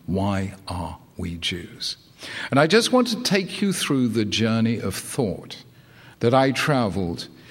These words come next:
in order to know how best to respond to the three challenges. And let me give you specifically the starting point, the source of all the problematics. And here it is.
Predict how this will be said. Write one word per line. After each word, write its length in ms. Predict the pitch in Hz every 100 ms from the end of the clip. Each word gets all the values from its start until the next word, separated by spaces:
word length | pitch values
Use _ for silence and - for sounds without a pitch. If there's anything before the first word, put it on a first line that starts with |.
| - -
in 120 | 127
order 440 | 127 165 170 147 139
to 480 | - - 117 113 113
know 400 | 120 120 107 101
how 220 | 104 104
best 420 | 92 110 101 -
to 100 | 107
respond 580 | 92 92 - 110 92 87
to 100 | -
the 160 | 82 87
three 380 | - 101 98
challenges. 680 | 90 - 82 85 80 78 76 - - -
And 140 | 160
let 100 | 254
me 80 | 277
give 300 | 220 226 160
you 500 | 175 135 143 139 - - -
specifically 1000 | - - 185 - - 247 - 151 - 117
the 120 | 120 139
starting 600 | - 208 208 165 123 107
point, 560 | - 85 - - - - - - -
the 100 | 139
source 540 | - - 226 233 220 208
of 280 | 185 147
all 280 | 233 247 226
the 60 | 208
problematics. 1080 | 214 185 143 135 123 95 80 - - - 139
And 100 | 147
here 220 | 208 208
it 100 | 185
is. 380 | 123 - -